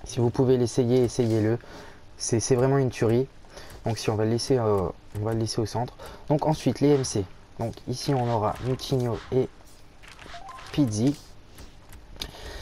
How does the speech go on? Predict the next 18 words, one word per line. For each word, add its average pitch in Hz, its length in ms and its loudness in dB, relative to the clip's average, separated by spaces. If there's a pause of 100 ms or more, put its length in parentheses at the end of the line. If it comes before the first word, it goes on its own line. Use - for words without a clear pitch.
(340)
Moutinho, 185 600 6
donc 143 240 4
acheté 151 240 4
neuf 147 160 2
cents 151 160 0
crédits, 143 420 4
soixante-quatorze 139 640 2
de 131 100 6
vitesse, 127 540 2
soixante-quinze 151 540 2
de 139 100 6
tir, 139 280 0
quatre-vingt-trois 151 520 2
de - 40 -4
passe, 151 360 2
quatre-vingt-deux 143 520 2
de 123 60 4
dribble, 135 260 6